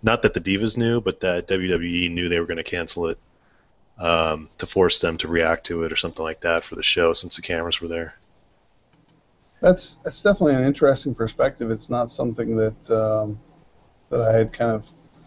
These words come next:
Speaker 2: thought was the case. Um,
Speaker 1: Yeah, and I mean, and I've,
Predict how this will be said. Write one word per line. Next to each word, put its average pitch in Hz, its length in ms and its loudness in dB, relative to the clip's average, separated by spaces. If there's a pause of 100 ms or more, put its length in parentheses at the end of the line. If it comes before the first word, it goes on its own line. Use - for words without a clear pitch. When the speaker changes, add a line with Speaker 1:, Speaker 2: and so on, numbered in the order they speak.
(500)
Speaker 2:
thought 131 260 6
was 117 160 0
the 113 100 -2
case. - 720 2 (180)
Um, 113 600 4 (600)
Speaker 1:
Yeah, 107 260 6
and 107 80 6
I 120 40 6
mean, 127 140 6
and 127 100 8
I've, 139 200 6